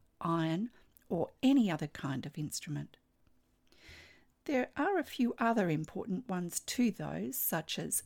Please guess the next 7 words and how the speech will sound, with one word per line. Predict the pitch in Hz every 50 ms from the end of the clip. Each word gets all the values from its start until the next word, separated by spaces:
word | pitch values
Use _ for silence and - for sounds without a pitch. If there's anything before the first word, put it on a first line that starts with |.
| - - - -
thimbles, | - 165 165 170 165 175 175 254 320 - - - -
scissors | - - - - - 156 175 - 220 247 262 - - -
or | 226 233 240
shears, | 233 - - - 240 185 190 170 196 208 226 - - - -
and | - 170 165 165 170 185 190 -
needle | - 208 180 175 180 185 175 175
cases, | - - - 151 151 - - - - 190 - -